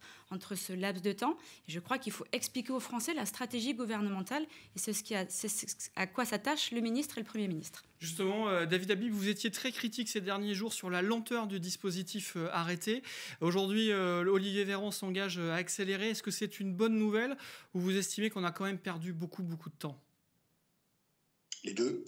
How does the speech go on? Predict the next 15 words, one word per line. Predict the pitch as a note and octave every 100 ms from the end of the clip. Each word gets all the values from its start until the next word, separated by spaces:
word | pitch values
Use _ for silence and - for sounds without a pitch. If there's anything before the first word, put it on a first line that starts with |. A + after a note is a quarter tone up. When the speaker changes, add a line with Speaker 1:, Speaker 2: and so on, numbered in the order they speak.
| G#2+
Speaker 3:
On |
a | A2
perdu | B2 A2+
beaucoup | A2 -
de | -
temps | C#3 D3+ - - -
et, | A#2 G#2+
euh, | F#2+ F2+
c'est | - C3 C3
une | A#2
bonne | A2
nouvelle. | G#2 G2+ G#2+ - - - - -
C'est-à-dire | - F#3+
qu'il | E3+
a | G3 - -